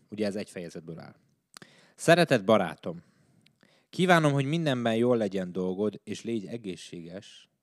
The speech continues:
amint jó dolga van a lelkednek. A fenti igevers életed három aspektusát mutatja be. Életed anyagi oldalát,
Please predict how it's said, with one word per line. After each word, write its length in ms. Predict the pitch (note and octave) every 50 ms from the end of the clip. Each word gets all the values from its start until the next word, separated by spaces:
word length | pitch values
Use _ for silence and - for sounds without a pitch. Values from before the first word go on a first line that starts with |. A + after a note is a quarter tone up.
| _ _ _ _ _ _ _ _
amint 280 | G2+ G2+ G2+ G2 F2+
jó 140 | - G2+ G2
dolga 220 | F2 F2+ F2 E2
van 140 | E2 F2 E2+
a 80 | F2 E2+
lelkednek. 640 | E2+ F2 G2 - _ _ - _ G2+ - _ _ _ _ _ _ _ _ _ _ _ _ _ _ _ _ _ _ _ _ _ _ _ _ _ _ _ _ _ _ _ _
A 60 | -
fenti 360 | - D#3+ G3 A3 A3 F3+ D#3+
igevers 520 | F3+ E3 E3 B2+ A#2 A#2 B2 C3+ - - -
életed 420 | - A#2+ B2 B2 A2+ B2 A2 -
három 420 | G#2 - A#2+ A#2+ A2 G2 G2 F#2+
aspektusát 640 | F#2 E2+ - - F2 E2+ - - F#2+ - - F2+ E2 -
mutatja 400 | F#2+ F2 F2 E2 - _ - D#2+
be. 200 | - - - _ _ _ _ _ _ _ _ _ _ - - _
Életed 380 | _ G#2+ A2 G#2 G2 - G2+ F2
anyagi 380 | F2+ G2+ G2 F#2+ F#2 F2+ F#2 F#2
oldalát, 640 | F2+ F#2 F2+ E2+ F2 E2+ E2+ F2+ G#2+ B2 - -